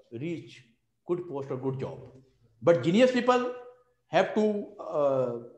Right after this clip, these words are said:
approach easily. And, but, you know, there are different, uh, types of people. Some people are genius, some people are not so genius,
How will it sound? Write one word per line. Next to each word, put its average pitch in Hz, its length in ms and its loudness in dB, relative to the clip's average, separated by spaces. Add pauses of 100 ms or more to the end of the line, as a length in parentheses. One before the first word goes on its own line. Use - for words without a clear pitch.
(260)
approach 190 440 0
easily. 180 560 -4 (1900)
And, 151 280 -4
but, 185 300 0
you 175 80 0
know, 170 440 0 (300)
there 180 240 2
are 175 80 4
different, 175 480 -2
uh, 156 100 -4
types 147 380 -6
of 135 160 -10
people. 135 440 -8 (1600)
Some 180 160 -6
people 165 200 -6
are 147 120 -4
genius, 160 360 -2 (260)
some 160 160 -4
people 156 580 -4 (240)
are 139 200 -4
not 170 200 -2
so 160 120 -8
genius, 135 420 -6